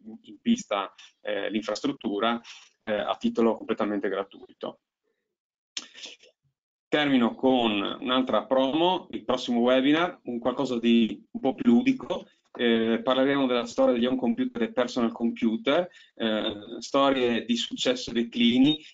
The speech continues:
mm, eh, un'era che, voglio dire, appartiene un po' a tutti noi, perché tutti noi appassionati di informatica,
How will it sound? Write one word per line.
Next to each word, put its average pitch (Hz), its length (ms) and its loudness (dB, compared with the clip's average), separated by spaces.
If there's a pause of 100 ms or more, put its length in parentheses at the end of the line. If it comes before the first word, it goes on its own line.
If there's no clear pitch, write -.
(160)
mm, 117 520 4 (120)
eh, - 380 -18 (340)
un'era 156 400 4
che, 151 220 2
voglio 127 180 0
dire, 135 360 2 (200)
appartiene 131 420 0
un 117 60 -2
po' 131 80 -2
a 127 40 -4
tutti 127 220 -6
noi, 123 220 2
perché 110 240 -6
tutti - 220 -10
noi 123 180 2
appassionati 110 920 -6 (280)
di 113 100 -4
informatica, 110 920 -2